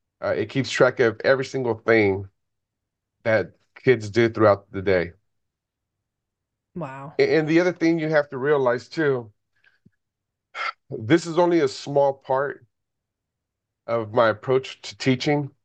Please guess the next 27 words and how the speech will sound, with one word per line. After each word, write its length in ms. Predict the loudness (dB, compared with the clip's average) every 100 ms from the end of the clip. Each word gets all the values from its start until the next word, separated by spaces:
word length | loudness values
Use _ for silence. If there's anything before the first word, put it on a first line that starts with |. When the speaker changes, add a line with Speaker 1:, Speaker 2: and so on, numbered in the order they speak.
| _ -8
Speaker 2:
Mm-hmm. 440 | -8 -6 -4 -4 -8 _ _ _ _ _ _ -2
Speaker 1:
I 100 | -2
put 220 | -2 -4
so 200 | 0 2
much 240 | 2 2
more 160 | 2 0
focus 840 | 2 0 0 -2 -2 -4 -10 -20 _ _ _ _ 0
on 480 | 2 4 2 -2 -12 _ _ _ _ -2
individual 520 | 0 0 0 2 0
growth 360 | 2 0 0 _ _ _ _ _ _ _
than, 440 | -4 0 2 0 0
than 200 | 0 2
is 300 | -2 -4 -2
typical. 580 | -2 0 -4 -6 -10 _ _ _ _ -4
And 180 | 2 2
so 580 | 2 2 2 2 -2 -4 _ _ _ _ -8
the, 200 | -2 0
it 40 |
goes 260 | 0 -2 -2
once 320 | -2 -2 -2
again 240 | -2 0
with 200 | 0 -2
the, 300 | -2 0 -2 -4
the 160 | -2
idea 380 | -2 -2 -2 -2
of 100 | -2 -6
engagement. 720 | -6 0 0 -2 -4 -6 -6